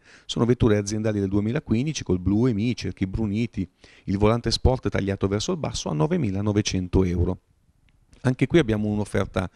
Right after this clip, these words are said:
finanziaria con zero anticipo e settantadue rate da centosettantacinque virgola cinque euro al mese,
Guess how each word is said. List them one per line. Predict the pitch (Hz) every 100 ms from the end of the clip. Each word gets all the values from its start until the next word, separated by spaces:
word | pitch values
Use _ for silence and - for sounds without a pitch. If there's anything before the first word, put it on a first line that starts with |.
| - - - _ _ _ _ -
finanziaria | - 101 101 107 92 95 120
con | 95
zero | 90 110
anticipo | 151 147 120 - -
e | 98
settantadue | 98 - 120 117 120 151
rate | 101 -
da | 95 92
centosettantacinque | - 190 180 - 147 - - 107 107 113 - 110 95
virgola | 92 120 113 113
cinque | 117 - 101 -
euro | 92 101 151
al |
mese, | 101 - 92